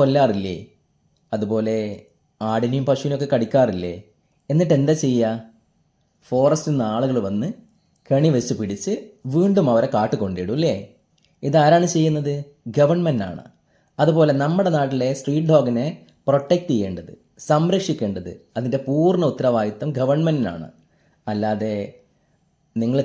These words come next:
തെരുവ് നായ ആരെങ്കിലും കടിക്കുമ്പോൾ മിണ്ടാപ്രാണി സ്നേഹികളെ കുറ്റം പറഞ്ഞിട്ട് ഒരു കാര്യവുമില്ല. നിങ്ങൾ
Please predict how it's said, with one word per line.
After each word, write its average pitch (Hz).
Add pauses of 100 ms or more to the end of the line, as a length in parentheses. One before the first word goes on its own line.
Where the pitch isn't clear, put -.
തെരുവ് 127
നായ 151 (120)
ആരെങ്കിലും 131
കടിക്കുമ്പോൾ 110 (360)
മിണ്ടാപ്രാണി 165
സ്നേഹികളെ 143
കുറ്റം 113
പറഞ്ഞിട്ട് 95 (500)
ഒരു 147
കാര്യവുമില്ല. 101 (720)
നിങ്ങൾ 139